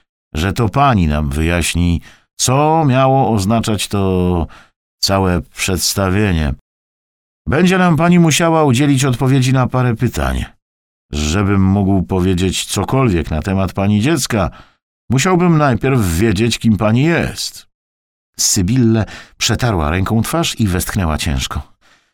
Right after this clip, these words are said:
„Znowu się zaczyna. Już panu mówiłam, nazywam się Sybille Aurich i mieszkam tutaj, nawet jeśli mój mąż uparcie temu zaprzecza. Ale chcę w końcu wiedzieć, gdzie jest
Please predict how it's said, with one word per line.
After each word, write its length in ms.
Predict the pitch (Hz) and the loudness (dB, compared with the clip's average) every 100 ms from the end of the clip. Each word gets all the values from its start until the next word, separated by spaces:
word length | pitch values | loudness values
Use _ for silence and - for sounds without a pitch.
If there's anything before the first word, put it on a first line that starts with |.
| _ - - | _ -20 -10
„Znowu 440 | 156 127 113 90 101 | -6 -4 -2 -2 -2
się 160 | - | -2
zaczyna. 600 | 113 104 - 110 87 90 - - - _ | -2 -2 -2 -2 0 -2 -4 -12 -20 _
Już 180 | 175 160 | -2 0
panu 240 | 180 160 | 0 2
mówiłam, 680 | 156 156 147 143 135 117 107 | 4 2 2 2 2 2 2
nazywam 460 | 120 131 139 143 123 | 2 2 2 2 2
się 180 | - 131 | 0 0
Sybille 760 | - 135 117 135 131 139 135 | 0 0 2 2 4 2 2
Aurich 480 | 127 131 95 85 - - - - | 2 2 2 0 -2 -8 -10 0
i 100 | 131 | 2
mieszkam 560 | 127 139 - 151 147 135 | 4 4 2 0 0 -2
tutaj, 680 | - 202 - - 127 101 85 - - - - | 0 0 0 0 0 0 -2 -10 -20 -8 0
nawet 500 | 151 160 165 175 165 | 2 4 4 2 0
jeśli 260 | 156 170 | 0 2
mój 200 | 170 170 | 4 4
mąż 320 | 180 190 170 - | 4 4 2 0
uparcie 540 | 135 151 143 135 160 | 0 0 0 0 -4
temu 320 | - 139 139 | -2 0 2
zaprzecza. 600 | 151 160 - 196 - - - _ _ _ _ _ _ - | 0 -2 -2 -4 -4 -8 -10 _ _ _ _ _ _ -2
Ale 180 | 165 180 | 0 0
chcę 300 | - 226 233 | 0 0 0
w 100 | - | 0
końcu 440 | 196 185 175 190 | 2 2 4 2
wiedzieć, 540 | 147 151 143 98 78 - - - | 4 4 2 0 -2 -4 -10 -6
gdzie 540 | 98 107 143 139 139 - - | -2 0 2 0 -2 -6 -2
jest 540 | 127 135 135 - - | 2 4 2 0 -6